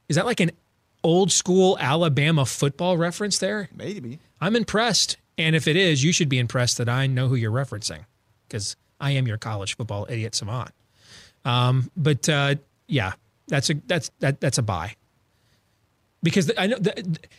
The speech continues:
Speaker 1: here's the thing. There's a misnomer that my Lions always win on Thanksgiving. It's actually not true. They've actually won five of the last six. Prior to that, they hadn't won in, like, nine years.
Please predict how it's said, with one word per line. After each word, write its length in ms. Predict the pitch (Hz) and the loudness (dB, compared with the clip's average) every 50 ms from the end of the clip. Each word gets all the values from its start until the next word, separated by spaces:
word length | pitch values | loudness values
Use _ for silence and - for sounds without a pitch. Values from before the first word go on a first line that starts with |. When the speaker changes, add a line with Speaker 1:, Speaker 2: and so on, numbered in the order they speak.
| _ _ | _ _
Speaker 1:
here's 180 | - 254 277 | -2 0 0
the 80 | - 220 | 2 2
thing. 160 | - 214 170 | 2 4 4
There's 160 | 160 160 139 | 4 4 4
a 60 | 156 151 | 4 4
misnomer 760 | 156 190 202 - - 170 170 165 143 123 110 107 110 - - | 4 4 4 2 2 2 2 2 2 0 0 -2 -4 -6 -2
that 160 | 156 143 156 | -2 -2 0
my 200 | 165 131 139 147 | 2 2 2 2
Lions 580 | 139 131 127 127 139 147 151 160 165 156 - - _ | 2 2 2 2 2 2 2 2 2 0 0 -2 _
always 280 | 131 127 135 147 139 120 | 0 2 4 4 4 4
win 140 | 131 139 139 | 2 2 2
on 140 | 131 131 | 2 2
Thanksgiving. 500 | 123 139 135 135 - - - 143 151 147 | 2 0 0 0 0 0 0 0 2 0
It's 120 | 139 123 143 | 0 0 0
actually 280 | 139 143 - - 131 | 0 2 2 0 0
not 220 | 117 113 113 131 - | 0 0 -2 -2 -4
true. 400 | - - 131 117 120 135 156 - _ _ _ _ _ _ _ _ _ _ _ _ _ _ _ _ _ _ _ _ _ _ _ | -4 -2 -2 0 0 -2 -4 -6 _ _ _ _ _ _ _ _ _ _ _ _ _ _ _ _ _ _ _ _ _ _ _
They've 120 | - 160 160 | 0 2 2
actually 280 | 196 220 - - 165 | 4 2 2 2 2
won 180 | 175 175 165 156 | 4 4 4 2
five 360 | 131 - - 143 139 156 156 | 2 2 0 2 2 2 2
of 100 | 160 143 | 2 2
the 100 | 139 143 | 2 0
last 320 | 131 131 131 139 139 - - | 2 2 2 2 2 2 2
six. 340 | - 139 160 165 - - | 2 0 0 2 0 -2
Prior 400 | - - - 151 131 151 165 175 | -2 -2 -2 0 2 4 2 2
to 100 | 175 - 160 | 2 2 2
that, 200 | 160 160 165 160 | 2 2 0 0
they 80 | 151 | 0
hadn't 240 | 135 139 147 131 135 | 2 2 4 4 2
won 140 | 131 131 139 | 2 2 2
in, 80 | 135 127 | 0 0
like, 180 | 113 113 107 | 0 0 0
nine 320 | 123 117 110 117 127 123 120 | 0 0 2 2 2 2 0
years. 380 | 117 110 107 131 123 - - | 0 0 -2 -2 -4 -8 -10